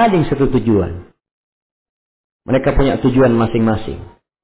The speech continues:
Bagaimana calon mereka bisa jadi. Kandidat mereka bisa jadi. Kalau mereka masih dikit, ya dia cari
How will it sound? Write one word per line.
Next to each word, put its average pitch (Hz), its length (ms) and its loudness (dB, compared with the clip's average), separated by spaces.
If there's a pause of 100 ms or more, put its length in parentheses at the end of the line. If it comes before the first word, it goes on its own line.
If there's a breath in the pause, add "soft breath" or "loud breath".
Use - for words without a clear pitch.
(1200)
Bagaimana 117 640 0
calon 220 480 4
mereka 233 360 4 (520)
bisa - 240 -4
jadi. - 400 0 (1600)
Kandidat 165 560 2
mereka 254 480 2
bisa 175 240 2
jadi. 104 300 0 (280)
Kalau 165 240 2
mereka 220 240 2
masih 220 200 4 (120)
dikit, 302 320 0
ya 143 160 4
dia 143 240 2
cari 160 240 2